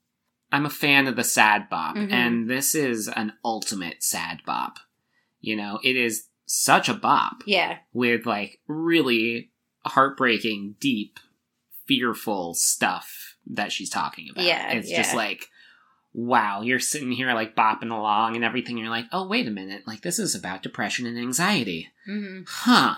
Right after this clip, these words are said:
Speaker 1: But I'm still bopping. This is
Speaker 2: Mm-hmm.
Speaker 1: great," you know? The production of this track, fantastic. Her voice is so pure.
Speaker 2: Yeah.
Speaker 1: I don't know how that works.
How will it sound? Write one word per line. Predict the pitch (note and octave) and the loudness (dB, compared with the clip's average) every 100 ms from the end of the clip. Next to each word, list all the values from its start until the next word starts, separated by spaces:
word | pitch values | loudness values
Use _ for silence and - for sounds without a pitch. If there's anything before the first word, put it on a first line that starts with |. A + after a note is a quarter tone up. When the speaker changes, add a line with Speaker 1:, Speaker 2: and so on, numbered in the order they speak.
| - _ _ _ - | -6 _ _ _ -2
Speaker 1:
But | G3+ | 2
I'm | A#3 | 4
still | A#3 F4 | 4 6
bopping. | F#4+ A#4+ B4 B2+ A2 | 12 12 12 4 6
This | F3+ G3+ | 4 4
is | G#3 | 2
Speaker 2:
Mm-hmm. | - | 0
Speaker 1:
great," | G#4 D3 B2 | 0 2 2
you | C3 | 6
know? | C3 A3+ - - | 6 4 0 -2
The | D#3+ | 0
production | D#3+ E3+ F3 - F#3+ | 4 8 8 8 0
of | E3+ | 0
this | F3 | 0
track, | - F3 E3+ - - _ - | 4 6 6 4 -14 _ 4
fantastic. | B2+ B2 - G2+ G2 G#2 G2+ - - - | 6 6 4 0 0 -4 -6 -10 -20 -2
Her | B2+ A#2+ | 0 0
voice | A#2+ A#2 C3+ D3 - - | 0 0 0 2 0 0
is | B2 - | -2 2
so | - - - - G#2+ G2+ G#2 B2 - | 6 8 6 4 -4 -4 -4 -4 -4
pure. | - - A2+ G2 G2 C#3+ F#3 F#3 | -4 -2 -4 -4 -2 0 0 -2
Speaker 2:
Yeah. | E3+ F3 E3+ E3+ | -2 0 0 2
Speaker 1:
I | E3+ | 4
don't | B3 A#3+ | 4 6
know | E3+ B2 A#2+ A#2 - _ - | 8 8 6 2 -4 _ -8
how | - A#2+ B2 | 4 6 8
that | A#2 A2 - - | 6 6 0 -8
works. | A#2+ C3 E3+ - - - - | -2 -2 -4 -4 0 0 -2